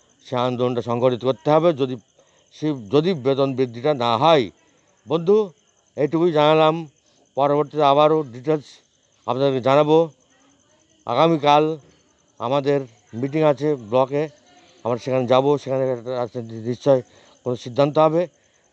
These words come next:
এবং আপনাদেরকে পরে, পরবর্তীতে ভিডিও করে জানাবো। আর আপনারাও প্রস্তুতি নেন। প্রথমে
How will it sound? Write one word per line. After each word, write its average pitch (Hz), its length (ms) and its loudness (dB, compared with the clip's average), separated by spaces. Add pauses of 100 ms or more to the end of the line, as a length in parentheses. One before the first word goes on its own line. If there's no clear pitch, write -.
(120)
এবং 135 180 -2 (640)
আপনাদেরকে 127 380 -2
পরে, 117 240 -2 (160)
পরবর্তীতে 123 440 -2
ভিডিও 117 300 -2
করে 123 200 -4 (240)
জানাবো। 117 340 0 (480)
আর 113 180 0
আপনারাও 170 500 4 (200)
প্রস্তুতি 143 420 -6
নেন। 170 180 0 (1160)
প্রথমে 165 280 4